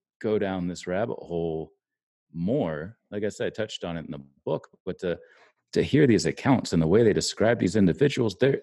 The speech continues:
they're human. They're human in every sense of the word. Uh, Calvin Parker, in a recent interview on the U F O News Network, even said that, that this woman looked like a human,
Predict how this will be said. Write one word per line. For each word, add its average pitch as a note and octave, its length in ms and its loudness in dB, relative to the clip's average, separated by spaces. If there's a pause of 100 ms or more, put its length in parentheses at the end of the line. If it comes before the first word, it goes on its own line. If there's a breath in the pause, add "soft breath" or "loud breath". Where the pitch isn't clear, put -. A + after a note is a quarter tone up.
they're B2+ 140 2
human. - 500 0 (140)
They're D#3+ 180 2
human D3+ 360 4
in F#2 200 -4
every B2+ 300 -6 (280)
sense A#2 360 -8
of F2 180 -12
the E2+ 80 -8
word. F2 480 -6 (460)
Uh, F2+ 160 -4
Calvin B2+ 360 -2
Parker, B2+ 380 -6
in E2+ 80 -2
a E2 60 -4
recent F#2+ 320 -4
interview E2+ 440 -4
on E2 100 -6
the E2+ 60 -4
U F2 100 -4
F E2+ 160 -10
O E2+ 100 -4
News - 300 -4
Network, D#2+ 380 -8 (440)
even A#2+ 240 -4
said D3+ 280 -8
that, - 220 -18
that D#2+ 120 -14
this G2 240 -6
woman G2 340 -2
looked F2+ 260 -2
like E2+ 360 4
a E2 100 2
human, E2+ 520 4